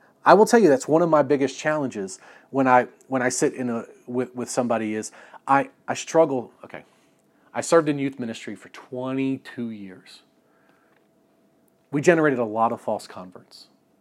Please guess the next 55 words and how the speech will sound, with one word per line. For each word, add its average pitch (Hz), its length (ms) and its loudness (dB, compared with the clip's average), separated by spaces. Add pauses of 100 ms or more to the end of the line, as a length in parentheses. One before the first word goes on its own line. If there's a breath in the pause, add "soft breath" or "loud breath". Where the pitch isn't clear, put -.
(640 soft breath)
And 127 300 -2 (640)
just, - 300 -6 (140)
it's 143 220 -2
the, 113 300 -4 (340)
it's - 240 -6 (100)
sort 175 300 4
of 104 240 -2
the 117 180 -2 (320)
churn 170 460 2
of 143 160 4
the 139 80 -2
church. - 560 -2 (340 loud breath)
It 127 160 -4
does 123 240 2
that. 104 220 -8
Now, 143 260 2 (460 loud breath)
now 156 160 4
let 202 120 6
me 208 100 4
be 147 300 -2
really 143 280 0
clear. 110 420 -6
I, 139 120 2 (180)
that 175 120 4
doesn't 190 260 6
mean 156 180 0
you 131 60 2
don't 131 220 0 (220)
share 147 160 0
the 127 60 -2
gospel 139 420 4
and 120 80 -2
you 123 80 -2
don't 117 160 -4
try 131 180 6
to 123 80 4
have 127 200 2
people 123 180 0
get 123 160 -4
saved 123 220 0
and 117 80 -4
you 120 60 -2
don't 120 160 -2
baptize 120 380 2
people 123 360 0
and 117 100 -2
you 120 80 -2
don't 123 220 -2
go 127 180 0
on 123 80 -2
a 117 40 -6
youth 123 240 -4
retreat 127 340 -2
and 120 180 -8
you, 117 140 -4